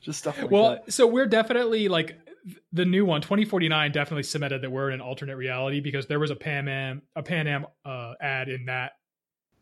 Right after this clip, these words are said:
Speaker 2: movie
Speaker 1: Yeah,
Speaker 2: too.
Speaker 1: yeah.
Speaker 2: So, yeah, you do have to, you have to either just accept that <laughs> that was a vision of the future from the past, or this is an alternate timeline. Um, 'cause, yeah, twenty nineteen,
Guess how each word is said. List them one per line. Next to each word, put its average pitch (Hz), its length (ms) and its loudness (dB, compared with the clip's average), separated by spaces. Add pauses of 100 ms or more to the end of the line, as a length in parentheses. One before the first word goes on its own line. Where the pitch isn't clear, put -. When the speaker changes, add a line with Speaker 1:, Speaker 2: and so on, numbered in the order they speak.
(160)
Speaker 2:
movie 131 160 0
Speaker 1:
Yeah, 117 160 4
Speaker 2:
too. 120 280 -6
Speaker 1:
yeah. 110 60 -8
Speaker 2:
So, 113 300 -8 (540)
yeah, 170 180 4
you 170 120 2
do 185 160 2
have 180 200 2
to, 185 60 -8
you 175 120 2
have 185 140 2
to 175 80 0
either 156 480 0 (500)
just - 260 -8 (140)
accept 147 400 -2
that 139 120 -6 (440)
<laughs> - 0 -
that 156 240 2
was 147 160 -2
a 143 60 0
vision 139 340 -6
of 131 80 -6
the 123 80 -10
future 139 300 -8
from 135 240 -6
the 127 60 -8
past, 135 540 -8
or 117 460 -10 (200)
this 127 140 -6
is 120 80 -8
an 120 120 -12
alternate 127 500 -8 (680)
timeline. 110 500 -8 (1400)
Um, - 480 -20 (280)
'cause, 143 140 -4
yeah, 127 120 -2
twenty 165 260 -4
nineteen, 139 480 -4